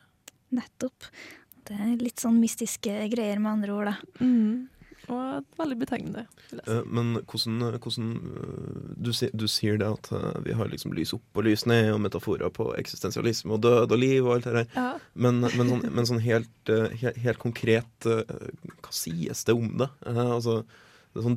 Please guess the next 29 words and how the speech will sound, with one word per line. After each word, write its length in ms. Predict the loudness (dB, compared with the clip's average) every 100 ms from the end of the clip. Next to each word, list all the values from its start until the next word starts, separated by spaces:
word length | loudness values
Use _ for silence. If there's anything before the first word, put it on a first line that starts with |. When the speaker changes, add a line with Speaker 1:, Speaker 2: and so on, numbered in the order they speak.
| 0
Speaker 3:
diktsamlinger 500 | 0 0 2 0 0
som 140 | 2
bare 240 | 4 4
konstaterer 640 | 2 -4 -2 -2 0 2 2
at 80 | 0
det 100 | 0
finnes 340 | 2 2 4
en 100 | 2
ting 160 | 2 2
som 140 | 4
heter 180 | 4 4
døden. 380 | 6 6 6 0 -4 -16 -20 -20 -6
Eh, 220 | 0 2
blir 220 | 4 4 4
man 160 | 4
jo 100 | 2
ofte 200 | 0 -2
litt 200 | -2 -2
grann 260 | 0 0 2 0
sånn, 320 | 0 0 -2 -4
sånn, 300 | -4 -4 -4
sånn 160 | -4 -2
sliten 300 | 0 0 2
av. 140 | -2 -2 -4
Eh, 160 | -2 0
men 220 | 0 -4 -4
jeg 100 | -4
vil 100 | -2 -2
jo, 200 | -4 -10